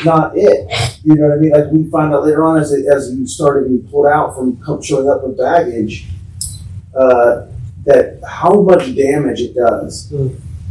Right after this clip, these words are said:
Speaker 1: So I, I, I, I think it's good to remove, uh,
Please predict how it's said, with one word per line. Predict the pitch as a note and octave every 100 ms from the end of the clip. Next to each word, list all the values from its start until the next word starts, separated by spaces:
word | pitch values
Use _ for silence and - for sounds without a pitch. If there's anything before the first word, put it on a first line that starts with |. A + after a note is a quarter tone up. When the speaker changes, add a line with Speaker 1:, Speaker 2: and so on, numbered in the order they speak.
| - - - - -
Speaker 1:
So | - C#3+
I, | C#3+ C#3
I, | C3+ C3+ C3 -
I, | C3+ C3 B2+ B2 -
I |
think | E3 D#3+
it's | C#3+ -
good | E3 F#3 D#3+ C#3 C3+
to | - D3+ B2+
remove, | C3 C3+ C3 D#3+ C3+ B2 - G#2+ -
uh, | B2 A#2 G#2+ G#2 G2